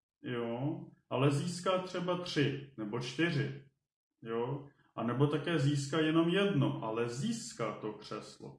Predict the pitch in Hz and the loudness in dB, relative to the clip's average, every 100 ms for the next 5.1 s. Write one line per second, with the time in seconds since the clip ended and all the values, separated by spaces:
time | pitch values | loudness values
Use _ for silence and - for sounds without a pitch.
0 | - 160 175 180 175 202 196 - - _ | -4 -4 -2 -6 -6 -8 -6 -10 -10 _
1 | _ 123 123 156 - - - _ _ - | _ -4 2 2 0 -8 -18 _ _ -2
2 | 170 185 185 185 - _ _ _ _ - | 0 2 0 -4 -12 _ _ _ _ 0
3 | 165 180 135 139 143 165 175 - 160 139 | 2 4 6 8 6 2 -2 0 2 4
4 | 135 147 165 127 107 - 120 - - - | 6 6 6 4 2 -2 -8 -10 -10 -12